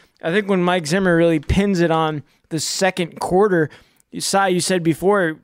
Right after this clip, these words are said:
there needs to be something to focus on. Let's focus on getting going in the second quarter. Let's get the offense staying on the field, converting first downs. You heard Justin Jefferson talk to the media today, and,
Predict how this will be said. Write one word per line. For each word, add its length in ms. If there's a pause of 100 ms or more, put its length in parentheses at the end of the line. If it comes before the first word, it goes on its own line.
(120)
there 120
needs 200
to 60
be 80
something 260
to 60
focus 400
on. 340
Let's 200
focus 420
on 320
getting 500
going 420
in 80
the 100
second 380
quarter. 420 (380)
Let's 180
get 160
the 120
offense 500
staying 640
on 160
the 80
field, 480 (220)
converting 580
first 380
downs. 440 (280)
You 140
heard 180
Justin 360
Jefferson 480
talk 260
to 80
the 100
media 360
today, 400
and, 160